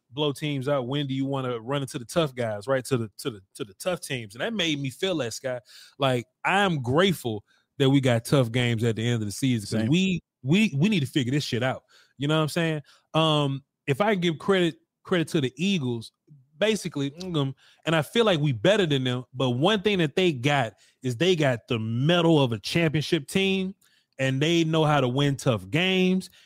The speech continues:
Speaker 1: and they know how to go all the way to the end, and they know how to limit as many mistakes as possible, and they just know how to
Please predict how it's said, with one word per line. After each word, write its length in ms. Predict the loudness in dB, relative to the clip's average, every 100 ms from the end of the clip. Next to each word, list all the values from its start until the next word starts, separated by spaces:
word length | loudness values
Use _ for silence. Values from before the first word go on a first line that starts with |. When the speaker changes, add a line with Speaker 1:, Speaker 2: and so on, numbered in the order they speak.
| _
Speaker 1:
and 140 | -6
they 160 | 0 0
know 160 | 2 2
how 180 | 2
to 80 | 0
go 200 | 0 0
all 280 | 4 4 4
the 60 | 2
way 180 | 2
to 200 | 2 0 -2
the 60 |
end, 480 | 0 0 0 -2 -4 -10 -20 -10
and 120 | -4
they 160 | -2
know 200 | 0 0
how 240 | 0 0 0
to 140 | -2 -4
limit 460 | -2 0 0 -2 -2
as 240 | -4 -2
many 280 | 0 0 2
mistakes 480 | 0 0 0 0 -4
as 60 |
possible, 460 | -6 -4 -4 -2 -2
and 80 | 0
they 120 | -2
just 200 | -4 -4
know 140 | -4
how 220 | -4 -4
to 100 | -6